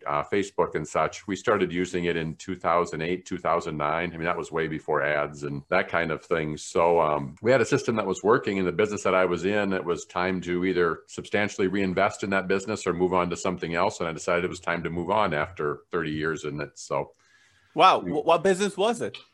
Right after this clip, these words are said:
Speaker 1: I actually owned a grocery store.
Speaker 2: That's amazing. So you use Facebook advert-, Facebook marketing for the grocery store?
Speaker 1: Yes, we use Facebook marketing for the grocery store. We were, we were a specialty store,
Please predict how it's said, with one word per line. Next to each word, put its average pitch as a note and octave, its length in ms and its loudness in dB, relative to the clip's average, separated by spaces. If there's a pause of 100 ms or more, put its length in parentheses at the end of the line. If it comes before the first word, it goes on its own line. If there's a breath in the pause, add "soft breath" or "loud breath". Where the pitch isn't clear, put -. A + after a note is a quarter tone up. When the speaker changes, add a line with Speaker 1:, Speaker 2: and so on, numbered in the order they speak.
(120)
Speaker 1:
I C3 120 0
actually C#3+ 260 4
owned C#3 120 4
a A#2+ 60 -2
grocery B2 340 0
store. C#2 380 -6 (1160)
Speaker 2:
That's G#3 220 4
amazing. F3+ 420 2
So D#3 180 -2
you D3 200 -10
use E3+ 300 -6
Facebook F3+ 380 -4
advert-, D#3+ 440 2
Facebook D#3 440 0
marketing D#3+ 480 0
for D#3 360 0
the D#3 120 -4
grocery C#3+ 420 -4
store? C#4+ 300 -6 (320)
Speaker 1:
Yes, - 320 2
we G2 80 -2
use G2+ 160 -2
Facebook A#2+ 260 0
marketing A#2+ 300 2
for - 80 -4
the A#2 100 0
grocery A2 300 4
store. F#2+ 160 0
We C#3+ 120 6
were, D3 280 2
we C#3 100 2
were D3 100 8
a A2+ 60 6
specialty A2 480 2
store, G#2+ 440 4